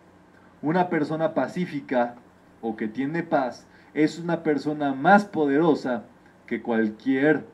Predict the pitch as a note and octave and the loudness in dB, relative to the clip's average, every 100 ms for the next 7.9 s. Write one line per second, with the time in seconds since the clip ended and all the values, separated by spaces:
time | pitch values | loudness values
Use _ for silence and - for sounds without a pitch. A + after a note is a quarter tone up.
0 | - - - - - - - - - - | -20 -20 -20 -20 -20 -20 -18 -14 -12 -4
1 | A2+ G#2+ G#2 G#2 - - - - - - | -2 0 -2 -4 -12 -20 -20 -20 -20 -20
2 | - A#2+ A#2 A#2+ A2 G2+ G2+ - G2+ - | -10 -4 -2 -2 0 -4 -4 -6 -6 -6
3 | - - - - - - - - - - | -20 -20 -20 -20 -20 -20 -20 -20 -20 -20
4 | - B2+ A#2+ G#2+ E3 G3 C#3+ A2+ G#2 - | -12 -8 -6 0 4 6 6 4 0 -8
5 | - - - - - - - - - - | -20 -20 -20 -20 -20 -20 -20 -20 -20 -12
6 | B2 A2+ A2 C#3+ C#3 D#3+ C#3+ B2 G#2+ C#3 | -6 -6 -2 -2 0 2 2 0 -2 2
7 | C3+ C3 A2+ G#2+ D3 F3+ - B2+ | 4 4 2 0 -2 -2 -4 -4